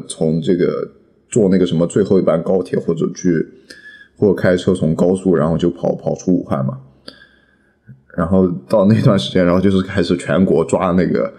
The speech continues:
呃，湖北的那个车牌，你知道吗？这个我觉得没有什么好苛责的。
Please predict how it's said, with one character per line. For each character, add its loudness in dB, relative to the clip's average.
呃， -2
湖 2
北 4
的 0
那 0
个 4
车 0
牌， -2
你 -4
知 -6
道 -2
吗？ -6
这 2
个 2
我 4
觉 4
得 4
没 6
有 6
什 0
么 4
好 0
苛 2
责 2
的。 -4